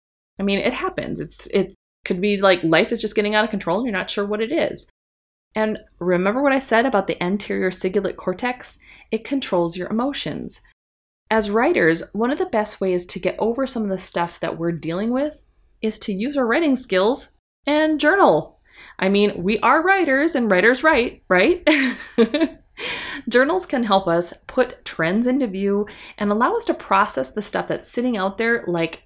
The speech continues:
energetic thought clutter in our brains.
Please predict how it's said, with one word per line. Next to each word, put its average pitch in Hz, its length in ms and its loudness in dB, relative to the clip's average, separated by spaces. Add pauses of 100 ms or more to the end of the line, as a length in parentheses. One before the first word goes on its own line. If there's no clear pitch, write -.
energetic 233 560 -2
thought - 420 -2
clutter 139 340 -2
in 139 100 -2
our 139 80 0
brains. 117 520 -2